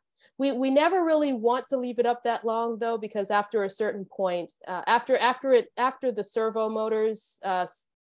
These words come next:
um, go below five volts, they j-, they just drop out of the sky. And, uh,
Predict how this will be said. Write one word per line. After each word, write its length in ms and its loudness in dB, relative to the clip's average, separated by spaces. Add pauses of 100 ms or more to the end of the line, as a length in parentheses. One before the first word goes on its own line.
um, 340 -6
go 160 2
below 320 4
five 420 0
volts, 540 -2
they 140 -2
j-, 180 -16 (140)
they 100 -4
just 240 -10 (100)
drop 260 -4
out 120 -8
of 80 -12
the 60 -20
sky. 400 -12 (440)
And, 420 -2
uh, 340 -4